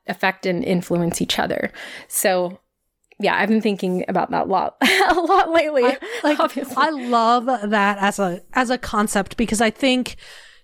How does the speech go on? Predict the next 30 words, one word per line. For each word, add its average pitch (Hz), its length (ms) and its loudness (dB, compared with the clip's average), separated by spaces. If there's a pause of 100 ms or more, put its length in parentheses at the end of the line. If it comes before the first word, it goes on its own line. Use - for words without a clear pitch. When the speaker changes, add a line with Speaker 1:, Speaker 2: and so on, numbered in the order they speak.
Speaker 2:
traditional 294 640 2
productivity 254 640 0
systems, 226 720 2
and 208 260 0
like 208 240 0
you, 226 340 2
I 208 60 -4
have 185 220 -4
gone 202 240 2
down 202 160 2
the 277 80 2
rabbit 233 280 2
hole 214 380 2
on 262 200 2
all 202 220 0
of 180 120 -4
them. 185 340 4
I 190 80 2
love 180 240 2
Speaker 1:
Yeah. 165 220 2 (240)
Speaker 2:
all 196 160 2
of 196 80 -2
the 202 100 0
technology. 285 800 2
I 202 80 -2
love 190 420 0
all 233 200 4
the 233 80 0
productivity 220 540 0
hacks. 185 360 0